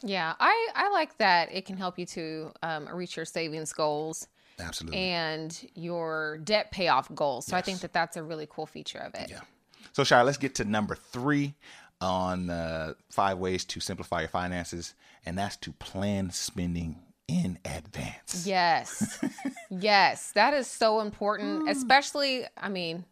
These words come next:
Speaker 1: it's important for everybody,
Speaker 2: Yeah.
Speaker 1: but when you're managing a family and then you might have events that are coming up or special occasions that are coming up, like, it's really important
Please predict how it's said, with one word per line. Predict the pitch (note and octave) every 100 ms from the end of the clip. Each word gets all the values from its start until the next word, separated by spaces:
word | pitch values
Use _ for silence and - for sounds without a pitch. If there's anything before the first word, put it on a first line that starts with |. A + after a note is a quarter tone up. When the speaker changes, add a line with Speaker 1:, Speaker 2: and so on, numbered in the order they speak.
| _
Speaker 1:
it's | - A#4
important | B3+ A#3+ F#3+
for | E3
everybody, | C#3+ D#3 D3 C3 - F2
Speaker 2:
Yeah. | E3+
Speaker 1:
but | F#3+ F3 D3+ - -
when | F3+
you're | F3+ E3+ D#3+ D#3+ - - - -
managing | F#3 F#3+ G#3+ G#3 F3+
a | C#3+
family | - - E3 F3 G#3 A3 G#3+ G#3+ G#3 G#3+
and | E3+ D#3
then | D#3 D3 D3+
you | - E3
might | D#3 D3
have | D#3
events | C#3 D3+ B3 D4+
that | D4+ B3+
are |
coming | B3+ C4+ A#3+ A#3
up | A3+ A3
or | F3
special | - F3 D#3
occasions | D3 - A#3 A#3+ A3 G#3+
that | G#3+
are | F#3+
coming | F#3 - F3+ F3+
up, | F3 E3+
like, | D3+
it's | F3+ F3+
really | F3 F#3 G#3
important | G3 - F#3 D3 D#3+